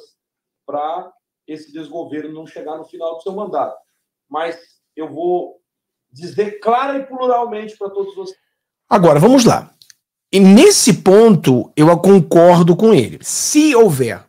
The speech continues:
Speaker 2: o caos financeiro, né, então o Lula cai. O que eu não concordo é que, como eu falei pra vocês, não vejo o caos financeiro acontecendo.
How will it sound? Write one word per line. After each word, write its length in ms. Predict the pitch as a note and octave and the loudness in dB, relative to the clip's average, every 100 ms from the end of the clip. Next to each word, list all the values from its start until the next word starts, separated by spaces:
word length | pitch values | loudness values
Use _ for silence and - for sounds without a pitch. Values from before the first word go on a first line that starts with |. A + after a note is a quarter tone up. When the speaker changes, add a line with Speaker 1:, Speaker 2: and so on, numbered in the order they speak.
| - | -10
Speaker 2:
o 160 | D3+ | -10
caos 420 | - A2+ G#2 G#2+ | -8 -8 -6 -8
financeiro, 800 | - B2+ D3+ E3 - G3 A3 E4 _ _ _ _ _ _ - | -8 -6 -4 -6 0 4 4 0 _ _ _ _ _ _ -8
né, 340 | C3+ D3 - | -4 -4 -8
então 240 | - C#3+ D3 | -14 -8 -6
o 40 | |
Lula 380 | C#3+ C3 C#3 G3 | -4 -4 -4 -4
cai. 280 | G3 A2+ - _ _ _ _ _ _ | -6 -12 -12 _ _ _ _ _ _
O 160 | D#3 | -10
que 260 | D3 A#3 A3+ | -8 -4 -2
eu 320 | D4 G#4+ G4 | 0 0 -2
não 460 | D4 A#3 A#3 C#4+ D4+ | -2 0 2 0 -2
concordo 880 | G3 D3 C3 D3+ E3+ D3+ B2 G#2 _ | -6 -8 -6 -4 -4 -4 -10 -16 _
é 140 | - C#3+ | -10 -10
que, 240 | C#3+ D#3+ | -10 -12
como 200 | D3+ D3 | -10 -10
eu 40 | D3 | -6
falei 260 | D#3+ D#3 | -6 -6
pra 120 | D#3 | -6
vocês, 420 | E3 F#3 G3+ G3+ F3 | -8 -6 -4 -4 -4
não 200 | A3 A3+ | -6 -6
vejo 340 | D3+ F3 F#3 | -6 -6 -6
o 60 | - | -10
caos 360 | D#3+ E3 F3+ | -6 -6 -6
financeiro 500 | - G3+ G3 - G3 | -10 -10 -10 -8 -8
acontecendo. 720 | G3 G#3 G#3 G#3+ - E3+ D3+ | -8 -10 -8 -10 -8 -12 -12